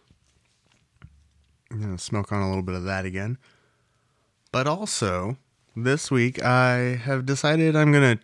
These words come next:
do something a little different. I'm featuring some cannabis-infused beverages, and my goal is to just drink as many milligrams as possible by the end of the episode. I have here,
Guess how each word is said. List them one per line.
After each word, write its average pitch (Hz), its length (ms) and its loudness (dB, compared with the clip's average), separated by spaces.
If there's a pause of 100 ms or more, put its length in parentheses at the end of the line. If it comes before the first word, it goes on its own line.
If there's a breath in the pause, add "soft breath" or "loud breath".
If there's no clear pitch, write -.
(140)
do 127 140 0
something 113 260 0
a 107 60 2
little 101 220 0
different. 127 500 0
I'm 120 300 0
featuring 123 520 0
some 98 560 -2
cannabis-infused 113 960 0
beverages, 107 760 0 (1160 soft breath)
and 107 440 2
my 107 180 4
goal 131 380 4
is 123 140 4
to 120 120 0
just 101 360 -2
drink 135 380 2
as 117 160 2
many 139 240 6
milligrams 123 600 4
as 104 160 -2
possible 107 720 -2
by 101 180 0
the 117 140 4
end 131 120 4
of 107 100 -2
the 101 100 -2
episode. - 540 -8 (1700)
I 95 200 0
have 98 420 0
here, 127 480 0